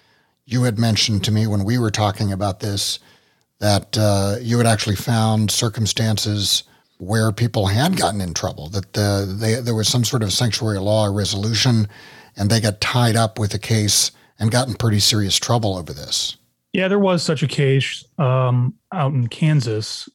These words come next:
Speaker 2: Kansas actually passed, uh, one of their, uh, versions of a Second Amendment Protection Act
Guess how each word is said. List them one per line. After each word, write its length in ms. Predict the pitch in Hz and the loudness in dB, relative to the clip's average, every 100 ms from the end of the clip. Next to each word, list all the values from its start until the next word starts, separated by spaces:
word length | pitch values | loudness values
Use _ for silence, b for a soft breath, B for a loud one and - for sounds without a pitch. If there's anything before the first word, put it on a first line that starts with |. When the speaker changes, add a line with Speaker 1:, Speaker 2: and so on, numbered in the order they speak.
| - | -4
Speaker 2:
Kansas 460 | 160 151 127 120 | 2 2 2 0
actually 340 | 139 123 131 117 | 0 -2 -2 -2
passed, 560 | - 123 120 - - - | -2 0 0 -2 -8 -2
uh, 240 | 131 113 | -2 0
one 180 | 113 123 | 0 -2
of 100 | 113 | 0
their, 320 | 120 117 120 _ _ _ - | 0 0 -4 _ _ _ -8
uh, 280 | 147 160 165 | -6 -2 0
versions 520 | 131 117 117 113 110 | 2 2 2 0 0
of 120 | 113 | 0
a 100 | 110 | 0
Second 280 | - 139 127 | -2 0 2
Amendment 300 | 117 113 107 | 2 2 -2
Protection 400 | 127 123 - 127 | -2 -2 0 0
Act 280 | 113 113 | -2 -6